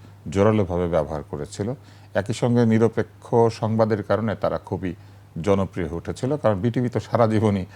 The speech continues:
সাহেব বিবি গোলামের বাক্স, এখনও তাই আছে। তো এরপরে যখন আবার বন্ধ হলো, সেটাও কিন্তু একই কারণে হয়েছিল। আহ, একুশে টিভি নতুন মালিকানায়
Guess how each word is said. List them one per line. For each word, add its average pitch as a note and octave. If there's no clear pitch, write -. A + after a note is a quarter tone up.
সাহেব F#2+
বিবি F#2
গোলামের E2+
বাক্স, -
এখনও F#2+
তাই D2+
আছে। -
তো -
এরপরে F3
যখন F#3
আবার B2+
বন্ধ F#3
হলো, A#2+
সেটাও C#3
কিন্তু D3+
একই C3
কারণে A2
হয়েছিল। D2+
আহ, -
একুশে A2
টিভি B2+
নতুন A#2+
মালিকানায় A#2